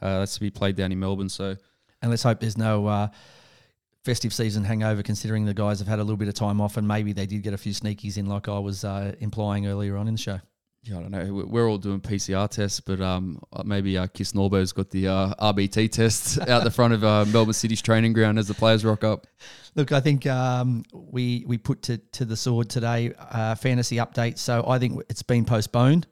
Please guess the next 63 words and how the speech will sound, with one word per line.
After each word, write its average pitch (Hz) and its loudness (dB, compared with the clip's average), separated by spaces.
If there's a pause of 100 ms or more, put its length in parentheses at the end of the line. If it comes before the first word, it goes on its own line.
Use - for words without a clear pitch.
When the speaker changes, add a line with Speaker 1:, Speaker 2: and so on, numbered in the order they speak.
Speaker 2:
I 120 2
only 123 2
had 113 0
one 123 4
player 117 0 (360)
play, 120 4
and 117 2
so 127 4
being 123 4
sixty - 0
points 120 2
clear, 131 0
do - 2
you 113 4
just 120 0
hand 123 -2
me 113 0
the 107 -2
title? 123 0
Speaker 1:
Yeah, 107 -2
I 104 -2
think 110 -4
I 98 0
had 92 -2
half 98 -2
the, 104 -6
half 107 0
a 104 -8
player 101 -2
playing 98 -2
as 95 -4
well. 104 -2
So 101 -6
Speaker 2:
Look, 143 0 (180)
simple 160 2
facts. 127 -2
Speaker 1:
Look, 131 -2 (140)
Speaker 2:
covid 165 6
and 143 6
fantasy 139 4
Speaker 1:
do 135 0
Speaker 2:
just 131 6
Speaker 1:
we, 147 6
Speaker 2:
don't 139 8
get 131 2
along. 165 6 (180)
Speaker 1:
do 127 -2
we 131 4
just 127 2
Speaker 2:
What 156 6
do 143 4
you 127 6
Speaker 1:
par-, 127 6
Speaker 2:
think? 139 6
Speaker 1:
we 123 6
just 120 -2
park 117 2
it 110 -4
for 110 -2
now? 113 2 (120)
Uh, 95 -10 (240)
look, 135 -4
I, 101 -4